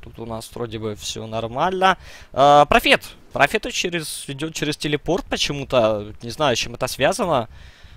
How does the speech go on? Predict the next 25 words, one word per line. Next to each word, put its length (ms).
Э, 760
ну, 180
достаточно 480
тоже 220
интересно. 460
Не 160
идёт 160
через 340
макшение 380
каких-то 380
там, 280
э, 400
трендов. 580
То 140
есть 480
нету 240
такого, 480
чтобы 260
там 240
быстренько 400
как-то 180
запушить 460
лайн. 320
Как-то 440
он 100